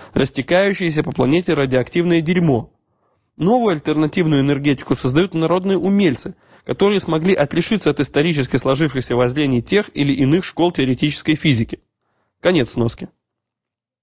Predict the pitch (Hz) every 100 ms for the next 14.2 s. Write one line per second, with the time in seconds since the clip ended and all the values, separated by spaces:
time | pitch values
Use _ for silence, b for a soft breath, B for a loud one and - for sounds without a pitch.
0 | _ _ B B - 139 240 226 226 214
1 | 202 185 190 220 - 180 - 151 196 202
2 | 151 170 160 156 156 143 185 175 131 143
3 | 151 180 180 - 135 123 135 147 196 131
4 | 123 - 143 160 139 131 175 151 127 120
5 | 160 156 160 131 120 - 156 - 131 139
6 | 139 127 117 135 165 226 - 131 - -
7 | 131 - 175 156 143 123 151 135 131 135
8 | 185 202 196 175 - 156 143 139 131 135
9 | 139 131 113 117 139 190 196 185 b b
10 | - 135 147 214 220 196 147 175 151 131
11 | 127 196 190 131 - 143 170 165 - -
12 | - 175 135 135 143 127 123 131 123 123
13 | 123 127 135 - - 110 127 143 202 202
14 | 196